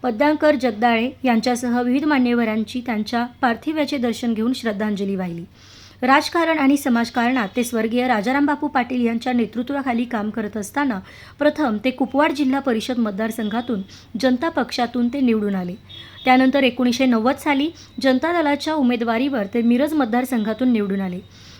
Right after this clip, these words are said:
जनतेच्या वाढत्या पाठबळावर आणि काम करण्याच्या पद्धतीमुळे ते पुन्हा मिरज मतदारसंघातून मोठ्या मताधिक्यांनी विजयी झाले. दहा वर्षे मिरज मतदारसंघातून प्रतिनिधित्व केल्यानंतर त्यांनी विधानसभेचा पराभव विसरून पुन्हा पुणे पदवीधर मतदारसंघातून भाजपचे प्रकाश जावडेकर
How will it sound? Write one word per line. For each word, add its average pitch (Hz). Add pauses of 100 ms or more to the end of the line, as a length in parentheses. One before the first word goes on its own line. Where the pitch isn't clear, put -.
(140)
जनतेच्या 240
वाढत्या 233
पाठबळावर 285
आणि 240
काम 262
करण्याच्या 302
पद्धतीमुळे 247 (300)
ते 311
पुन्हा 294
मिरज 269
मतदारसंघातून 247
मोठ्या 233
मताधिक्यांनी 233
विजयी 208
झाले. 185 (460)
दहा 269
वर्षे 339
मिरज 262
मतदारसंघातून 247
प्रतिनिधित्व 240
केल्यानंतर 240 (340)
त्यांनी 254
विधानसभेचा 269
पराभव 240
विसरून 233
पुन्हा 277
पुणे 277
पदवीधर 262
मतदारसंघातून 226
भाजपचे 220
प्रकाश 247
जावडेकर 240